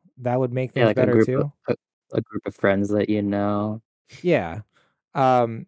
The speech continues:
Speaker 1: that, that would be nice too. There, I mean, there's other ideas I could think of, but, like, it's really that. It's just those couple of things I can think of that are like, "This would really make that experience better." I think for me, I would have a better experience next time having played it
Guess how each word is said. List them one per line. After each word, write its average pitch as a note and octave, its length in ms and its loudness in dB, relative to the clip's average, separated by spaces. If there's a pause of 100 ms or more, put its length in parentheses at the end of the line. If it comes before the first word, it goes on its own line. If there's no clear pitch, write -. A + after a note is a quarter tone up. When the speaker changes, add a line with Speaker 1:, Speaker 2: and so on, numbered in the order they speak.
Speaker 1:
that, D#3+ 380 0
that D3 100 4
would D3+ 120 4
be D3 80 0
nice C3+ 240 -4
too. B2+ 400 2 (220)
There, G3 280 6
I F#3+ 60 4
mean, G3 100 6
there's G3 180 6
other E3+ 320 6
ideas C3 460 2
I A#2+ 100 2
could A2+ 160 -4
think B2 220 -4
of, B2 220 0
but, A#2+ 120 0
like, A2+ 360 -2
it's E3+ 180 -2
really E3 260 4
that. A#2 380 -4
It's B2 240 -10
just - 380 -8 (160)
those A#2+ 320 -2
couple B2 300 -4
of A2 80 -4
things A#2 220 -6
I G#2+ 180 -2
can A2+ 160 -10
think A2+ 200 -8
of A2+ 160 -4
that A2 120 -4
are G#2+ 120 -2
like, G#2 380 -8 (360)
"This F3+ 140 0
would D#3 80 2
really C3+ 240 4
make C3 200 -2
that A#2+ 220 2
experience A#2 380 -4
better." G#2 420 -8
I C#3 140 0
think E3+ 220 0
for C#3+ 140 4
me, F#3 420 -2 (120)
I C3 140 2
would C#3+ 120 4
have C#3 160 0
a B2 40 -4
better C3+ 220 2
experience A#2+ 400 -4
next A2 340 -6
time E3+ 300 0
having A2 360 -4
played B2 300 0
it G3 240 2